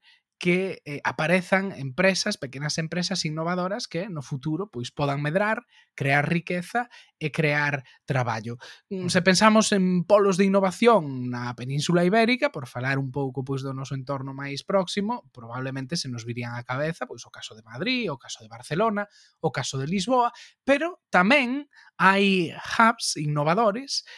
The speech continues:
Speaker 1: en cidades máis pequenas e que probablemente, pois, son máis homologables ás cidades galegas ou o que pode ser, eh, Galiza, non? O que pode ser toda esa franxa da, da A P nove. Un caso pode ser Valencia, un caso, pois,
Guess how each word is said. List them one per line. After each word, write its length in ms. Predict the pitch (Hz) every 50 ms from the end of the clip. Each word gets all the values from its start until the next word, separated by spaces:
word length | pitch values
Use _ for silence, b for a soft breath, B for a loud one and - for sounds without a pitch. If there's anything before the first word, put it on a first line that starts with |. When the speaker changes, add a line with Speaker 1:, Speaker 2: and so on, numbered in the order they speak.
| B B
Speaker 1:
en 160 | B 170 170
cidades 560 | 185 196 185 190 190 196 220 254 240 - -
máis 240 | 170 170 170 180 175
pequenas 480 | - 208 196 - 214 196 196 240 262 -
e 80 | -
que 160 | 196 - 240 226
probablemente, 640 | - 156 147 160 180 185 180 170 165 175 175 233
pois, 160 | 220 170 135 -
son 240 | - 170 165 160
máis 320 | 151 151 170 185 185 - -
homologables 880 | - 147 135 135 131 135 139 170 175 175 165 180 202 247 262 - -
ás 160 | - 127 117 -
cidades 400 | - 131 123 127 139 170 180 180
galegas 400 | 196 196 196 196 196 233 285 - -
ou 80 | 135 127
o 20 |
que 60 | -
pode 240 | 123 123 147 170 165
ser, 240 | - - 139 - 127 B B B B B
eh, 400 | B 127 127 127 127 123 123 117
Galiza, 400 | 127 170 277 294 - _ - -
non? 160 | 151 233 262
O 160 | - 127 127
que 80 | - 127
pode 240 | - 151 151 147 -
ser 160 | - 147 139
toda 240 | - - 151 147 147
esa 160 | - - 131
franxa 480 | - - 165 156 156 156 - - 151
da, 240 | 139 139 139 135 135 131 B B B B
da 160 | - 135 135
A 160 | 147 135 127
P 80 | - 139
nove. 320 | 127 127 123 117 110 123 B B B B B
Un 160 | - 180 180
caso 240 | 196 202 - - 127
pode 160 | 110 120 120
ser 240 | 139 - - 151 156
Valencia, 640 | 170 190 208 220 240 240 226 - - 233 240 247 226 B B B 117 B
un 160 | 165 170 170
caso, 560 | - - 160 170 - - - 269 302 320 -
pois, 400 | _ - 104 104 104 - - _